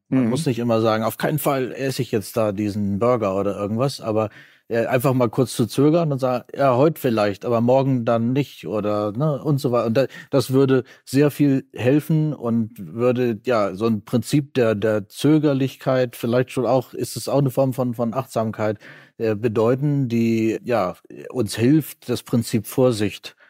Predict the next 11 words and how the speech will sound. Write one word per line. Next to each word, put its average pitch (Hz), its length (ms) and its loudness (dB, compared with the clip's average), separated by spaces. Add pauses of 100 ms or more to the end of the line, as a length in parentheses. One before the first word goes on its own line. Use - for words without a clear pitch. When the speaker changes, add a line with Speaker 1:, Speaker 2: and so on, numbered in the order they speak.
(280)
Speaker 1:
irgendwie 104 600 -4
als, 104 200 -8
auch 104 180 -6
als 101 180 -4
Gesellschaft 104 600 0
dann 87 200 -4
zu - 120 -14
verfolgen. 92 520 -6
Und 92 200 -6
am 98 140 -6
Ende 147 440 2